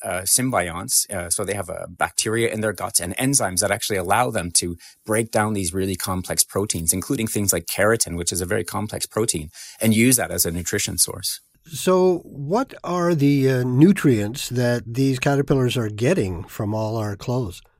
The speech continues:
Speaker 1: Uh, anything that hair stores. So if you listen to shampoo commercials, for example, and they're going on about all of these nutrients and things that this shampoo is gonna give your hair,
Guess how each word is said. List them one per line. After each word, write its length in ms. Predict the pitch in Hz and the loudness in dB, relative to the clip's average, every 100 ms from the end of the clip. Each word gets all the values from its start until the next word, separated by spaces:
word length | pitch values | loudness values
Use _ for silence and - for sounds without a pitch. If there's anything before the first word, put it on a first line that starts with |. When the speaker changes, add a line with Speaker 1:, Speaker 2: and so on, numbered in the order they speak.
| - | -4
Speaker 1:
Uh, 260 | 127 120 117 | 2 4 4
anything 380 | 151 175 175 160 | 2 2 2 2
that 120 | 127 | 0
hair 380 | - - 147 170 | -2 -2 0 2
stores. 460 | 143 - 85 73 - | 2 2 -2 -2 0
So 260 | 117 107 | 0 -2
if 200 | - 117 | -4 -4
you 120 | 127 120 | -2 0
listen 320 | 127 127 117 - | 0 0 -2 -2
to 420 | 123 107 98 87 | -2 -6 -6 -8
shampoo 520 | - 123 110 110 135 131 | -4 -2 -2 -4 -4 -4
commercials, 520 | 117 104 95 90 - | -4 -4 -4 -2 -2
for 160 | 104 | -2
example, 440 | 95 98 87 85 92 | -2 -2 -2 -6 -6
and 140 | 98 | -2
they're 80 | 110 | -2
going 240 | 117 120 | 0 0
on 160 | 113 120 | 0 -2
about 220 | 101 95 | -4 -4
all 160 | 110 113 | 0 0
of 120 | 110 | 0
these 200 | 113 98 | -2 -2
nutrients 560 | 104 113 - 101 85 - | -4 -4 -4 -2 0 0
and 100 | 90 | -2
things 240 | 95 92 | -4 -2
that 160 | 87 - | -2 -4
this 140 | 92 | -4
shampoo 500 | - 113 107 - 113 | 0 0 -2 -4 -2
is 140 | 107 - | 0 0
gonna 220 | 107 95 | -2 -10
give 280 | - 123 113 | -4 -4 -2
your 160 | 95 | -4
hair, 440 | 104 151 123 104 | -2 0 2 2